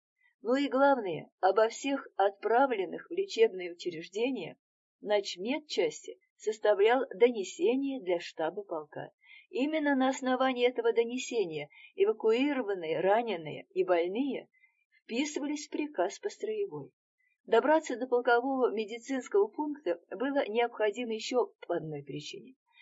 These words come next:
Согласно приказу заместителя Народного комиссара обороны, главного интенданта Р К К генерала Хрулева,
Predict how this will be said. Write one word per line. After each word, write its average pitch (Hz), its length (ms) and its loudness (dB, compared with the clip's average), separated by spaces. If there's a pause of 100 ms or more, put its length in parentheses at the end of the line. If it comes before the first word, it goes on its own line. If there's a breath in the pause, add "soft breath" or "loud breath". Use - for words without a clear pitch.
(160 loud breath)
Согласно 262 560 4
приказу 233 520 0
заместителя 214 680 -6
Народного 202 460 0
комиссара 175 560 -2
обороны, 160 460 -4 (240 soft breath)
главного 240 400 2
интенданта 190 960 -4
Р 208 220 -2
К 180 200 -2
К 160 260 -6 (240)
генерала 208 460 2
Хрулева, 170 640 -2